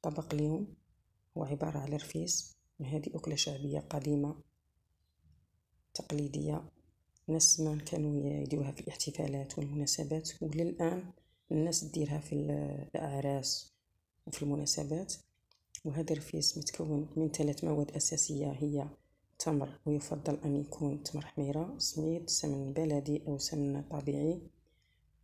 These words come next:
أو دهان طبيعي. والمنطقة المتخصصة في صناعة أو تحضير هذا الرفيس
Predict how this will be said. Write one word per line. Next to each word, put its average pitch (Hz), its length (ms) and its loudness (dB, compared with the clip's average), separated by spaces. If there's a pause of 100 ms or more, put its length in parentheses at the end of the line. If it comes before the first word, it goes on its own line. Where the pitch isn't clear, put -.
(120)
أو 147 140 4
دهان 139 400 -2
طبيعي. 143 640 -2 (960)
والمنطقة 165 520 4
المتخصصة - 680 2
في 156 580 2 (380)
صناعة 156 480 2 (120)
أو 170 80 4
تحضير 160 420 2
هذا 156 160 -4
الرفيس 165 600 -2